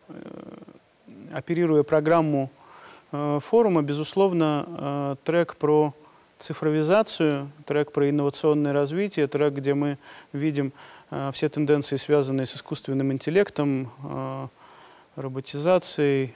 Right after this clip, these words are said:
э, I T и так далее, и так далее, он идет, э, тесно в ногу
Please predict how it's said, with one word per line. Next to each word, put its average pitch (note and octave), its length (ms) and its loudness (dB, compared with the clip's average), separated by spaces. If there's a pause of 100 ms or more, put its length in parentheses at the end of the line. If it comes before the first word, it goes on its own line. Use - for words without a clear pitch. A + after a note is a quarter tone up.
э, C3 580 -8
I C#3 200 -2
T E3+ 440 -4 (120)
и C3+ 520 -6
так C#3 160 -6
далее, C#3 240 -2
и - 20 -6
так D3+ 200 -4
далее, G#3 260 0
он D#3 180 2
идет, D#3+ 300 0 (460)
э, C#3+ 480 -4
тесно F#3+ 480 4
в C#3+ 80 2
ногу D3+ 600 2